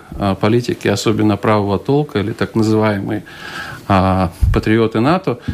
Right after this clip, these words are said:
говорят, что, э, нато — наше всё, а С Ш А это всё для нато. Собственно, с этим я согласен. Сегодня это самая крутая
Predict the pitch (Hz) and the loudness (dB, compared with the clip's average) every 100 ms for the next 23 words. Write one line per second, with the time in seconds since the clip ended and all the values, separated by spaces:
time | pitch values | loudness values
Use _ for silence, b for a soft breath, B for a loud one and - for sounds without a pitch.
0 | B B 107 107 131 151 - - 110 107 | B B 0 2 2 -2 -4 0 2 2
1 | 104 98 B B B B 101 113 - - | 0 -2 B B B B -2 0 2 2
2 | 110 113 110 101 101 107 - 117 - 208 | 2 2 2 -2 0 0 0 -4 0 0
3 | 254 - B B B B 104 98 110 - | 0 -6 B B B B 0 2 0 2
4 | 135 175 131 - 107 98 - - - 143 | 4 4 2 0 0 -2 -4 -4 2 2
5 | 120 113 113 - 117 92 - - - B | 2 2 0 -2 0 0 -4 -12 -20 B
6 | B B B B - 233 320 175 180 175 | B B B B -2 2 2 4 2 2
7 | 156 147 143 113 107 110 180 208 - 123 | 4 2 0 0 0 0 -2 -6 -6 -4
8 | 131 147 117 107 101 104 - 110 - 107 | 0 0 0 -2 0 -2 -4 -6 -2 0
9 | 104 107 113 - 101 98 | 0 0 -4 0 0 0